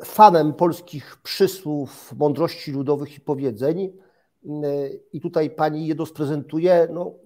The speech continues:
trochę dedychując do sztambucha, e, pani redaktor, „Jeszcze się taki nie urodził, co by wszystkim dogodził”. E, kiedy, e, publikowaliśmy, mówię my, bo się utożsamiam, e, z tym,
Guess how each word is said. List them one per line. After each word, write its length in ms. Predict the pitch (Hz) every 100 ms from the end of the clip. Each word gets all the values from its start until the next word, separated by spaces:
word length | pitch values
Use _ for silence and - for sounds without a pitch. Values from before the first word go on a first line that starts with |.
| _
trochę 280 | - 151 151
dedychując 960 | 135 156 143 170 - 214 160 127 - -
do 100 | 139
sztambucha, 680 | - 151 165 - 139 113 - - - _
e, 200 | - 135
pani 240 | 135 139 139
redaktor, 600 | 139 135 - 156 185 190 - _ -
„Jeszcze 200 | 151 180
się 120 | -
taki 300 | - 165 170
nie 120 | 165
urodził, 480 | - 143 160 151 180
co 100 | 170
by 80 | 139
wszystkim 300 | - - 160
dogodził”. 560 | 165 143 131 101 101 - _ _ _ _ _
E, 180 | 127 127
kiedy, 480 | 127 - 160 135 165 160 156 151 139 139 135 - -
e, 120 | 151 - -
publikowaliśmy, 1300 | 156 143 - 151 160 170 - - 147 139 127 120 117 - - - - - _ -
mówię 240 | 147 156
my, 120 | 156
bo 100 | 139
się 120 | 135 156
utożsamiam, 500 | 143 180 165 123 123 _ _ _ _ _
e, 320 | - 123 -
z 120 | - -
tym, 260 | 135 151